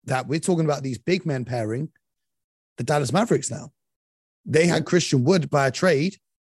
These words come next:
Speaker 1: They thought he was
Speaker 2: Yeah.
Speaker 1: gonna play the five, but now he's gonna play the four with JaVale playing the five. That's
Speaker 2: And,
Speaker 1: another
Speaker 2: and
Speaker 1: one
Speaker 2: think about
Speaker 1: of trying to
Speaker 2: another
Speaker 1: go super
Speaker 2: and
Speaker 1: big.
Speaker 2: this is what, Mo, this is what I'm saying. I think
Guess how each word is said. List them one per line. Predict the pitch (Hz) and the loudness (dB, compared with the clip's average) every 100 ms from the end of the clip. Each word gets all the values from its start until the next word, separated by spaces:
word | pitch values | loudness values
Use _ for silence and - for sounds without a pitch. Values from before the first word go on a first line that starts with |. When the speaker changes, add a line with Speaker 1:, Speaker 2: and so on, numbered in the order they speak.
| _ - | _ -2
Speaker 1:
They | 151 | -2
thought | 190 | 0
he | 147 | 0
was | 123 | 0
Speaker 2:
Yeah. | |
Speaker 1:
gonna | 151 | 0
play | 151 147 | -2 -6
the | 123 | -2
five, | 185 165 | 0 0
but | 135 | -2
now | 123 165 | -2 0
he's | 160 | -2
gonna | 151 143 | -4 -4
play | 143 | -2
the | 117 | -4
four | - 202 170 147 147 _ - | -2 0 2 2 0 _ -8
with | - | -6
JaVale | 123 123 240 254 | -4 -2 -2 -2
playing | 120 104 | -4 -6
the | |
five. | 95 117 - - _ _ - | -8 -10 -12 -16 _ _ -2
That's | 143 - | 0 4
Speaker 2:
And, | 139 127 | 6 6
Speaker 1:
another | 202 247 | 6 6
Speaker 2:
and | 170 | 4
Speaker 1:
one | 143 226 | 4 0
Speaker 2:
think | - | -2
about | 110 98 | -4 -4
Speaker 1:
of | 120 | -2
trying | - 123 | 0 2
to | 117 | 2
Speaker 2:
another | 113 | 2
Speaker 1:
go | |
super | 110 120 110 | 0 -4 -4
Speaker 2:
and | 143 | -4
Speaker 1:
big. | 139 151 - - | -4 -6 -10 0
Speaker 2:
this | 160 220 | 0 2
is | 185 | 2
what, | 208 214 _ | 0 0 _
Mo, | 160 180 | 2 4
this | 147 208 | 6 4
is | 214 | 4
what | 208 208 | 4 6
I'm | 180 | 4
saying. | 233 208 131 | 2 0 2
I | 175 262 | 2 2
think | - 220 185 | 2 2 2